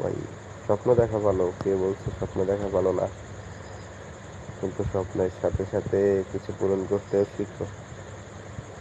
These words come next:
এই জায়গায় আমি কন্টেন্ট দিতে আসি নাই, কমিটি হিসাবে আছি। ঠিক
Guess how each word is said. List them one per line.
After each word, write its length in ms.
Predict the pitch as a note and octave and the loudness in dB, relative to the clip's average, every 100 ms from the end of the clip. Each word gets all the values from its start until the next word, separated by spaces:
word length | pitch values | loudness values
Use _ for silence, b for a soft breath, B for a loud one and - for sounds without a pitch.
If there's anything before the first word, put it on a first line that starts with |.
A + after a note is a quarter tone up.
| - - - | -14 -14 -6
এই 100 | G#2+ | -2
জায়গায় 260 | A2+ B2 B2 | 2 6 8
আমি 160 | A#2 A2 - | 8 4 6
কন্টেন্ট 420 | A2 A2 G#2+ G2 | 4 6 2 2
দিতে 240 | G2 - | 2 4
আসি 220 | F#2 - - | 2 2 -2
নাই, 160 | F#2 F#2 - - - - - - - - - - - - - - - - | 0 -2 -6 -12 -14 -14 -14 -14 -14 -12 -12 -12 -12 -12 -14 -14 -10 4
কমিটি 400 | G2+ G2 G2+ G2 | 6 8 4 0
হিসাবে 420 | F#2+ G#2 G2 G2 | 0 2 6 6
আছি। 560 | F#2+ - - A#2 B2 C3+ - - - - - - - - - - - - - | 4 0 -4 0 2 0 -4 -14 -14 -8 2 4 2 -4 -14 -14 -14 -14 -4
ঠিক 120 | G#2+ | -4